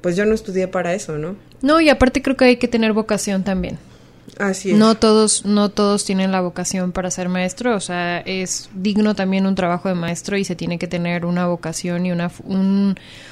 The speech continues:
Speaker 2: un fuerte ímpetu en, en un propósito de educar, y creo que no todos tienen,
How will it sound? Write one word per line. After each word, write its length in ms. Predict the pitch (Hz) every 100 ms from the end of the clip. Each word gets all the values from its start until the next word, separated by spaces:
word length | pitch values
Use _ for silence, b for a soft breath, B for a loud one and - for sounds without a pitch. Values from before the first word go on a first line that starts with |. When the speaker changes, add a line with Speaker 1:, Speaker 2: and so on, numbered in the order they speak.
| B
Speaker 2:
un 180 | 214 226
fuerte 460 | 233 240 226 226 220
ímpetu 500 | 220 214 220 220 208
en, 220 | 190 185
en 160 | 190 196
un 100 | 196
propósito 640 | 202 190 190 185 196 196
de 300 | 185 180 175
educar, 460 | 170 175 165 175 170 - -
y 120 | 180
creo 260 | - 175
que 100 | 175
no 180 | 175 175
todos 300 | 170 175 170
tienen, 540 | - 165 160 156 156